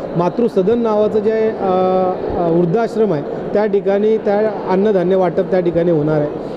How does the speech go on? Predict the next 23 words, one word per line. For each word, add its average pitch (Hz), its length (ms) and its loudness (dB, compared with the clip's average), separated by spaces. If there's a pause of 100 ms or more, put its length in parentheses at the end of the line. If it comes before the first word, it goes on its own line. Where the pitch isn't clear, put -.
(200)
त्यासोबतच 214 760 0
नाका 202 400 0
कामगारमध्ये, 214 840 0 (340)
अ, 175 100 2
नाका 185 300 0
कामगार 214 420 0
म्हणून 214 180 0
काम 202 240 0
करणार 214 340 0
नाक्यावर 208 400 0
बसलेली 202 420 0
जे 220 340 0
कामगार 196 340 2
आहेत 165 160 0 (320)
त्यांच्या 185 320 2
घरापर्यंत 208 560 0
पोचून 208 420 0
तो 214 320 0
अन्नधान्य 180 460 0
आम्ही 180 180 2
त्यांना 175 180 0
वाटणार 156 340 0
आहोत. 151 140 0